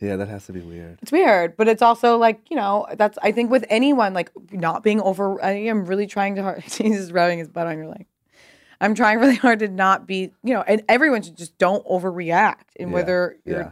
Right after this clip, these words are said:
Speaker 2: you know what I mean?
Speaker 1: Yeah. I'm huge on the same thing. It's
Speaker 2: You,
Speaker 1: just
Speaker 2: but you
Speaker 1: hard.
Speaker 2: seem like a very level person.
Speaker 1: Pretty.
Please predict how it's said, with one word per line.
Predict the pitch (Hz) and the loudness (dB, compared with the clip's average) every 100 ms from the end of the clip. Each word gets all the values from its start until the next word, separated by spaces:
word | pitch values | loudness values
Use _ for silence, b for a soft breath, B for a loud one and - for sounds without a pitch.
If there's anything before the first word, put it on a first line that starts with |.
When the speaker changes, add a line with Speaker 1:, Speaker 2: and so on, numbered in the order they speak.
| _ | _
Speaker 2:
you | 202 | -4
know | 202 | 0
what | 196 | 0
I | 190 | 0
mean? | 104 | 2
Speaker 1:
Yeah. | 120 113 - _ _ 101 | 2 0 -8 _ _ 0
I'm | 127 131 107 - | 0 0 -8 -16
huge | - - 135 120 107 | -20 -6 0 2 2
on | 98 92 | -2 -4
the | 92 | -6
same | 95 85 | -8 -10
thing. | 76 78 80 139 _ _ _ _ _ _ _ _ _ _ | -12 -14 -14 -20 _ _ _ _ _ _ _ _ _ _
It's | - | -4
Speaker 2:
You, | 220 | 0
Speaker 1:
just | 240 | 2
Speaker 2:
but | 254 | 4
you | 277 | 4
Speaker 1:
hard. | 302 | 6
Speaker 2:
seem | 311 311 | 6 6
like | 262 | 6
a | 214 196 | 6 4
very | 175 180 175 | 2 2 2
level | 160 160 160 151 156 147 - _ _ _ _ _ _ | -2 0 0 0 -2 -2 -6 _ _ _ _ _ _
person. | 160 156 - - _ _ _ _ _ | -10 -10 -12 -18 _ _ _ _ _
Speaker 1:
Pretty. | _ - 123 95 78 82 | _ 0 2 2 -4 -12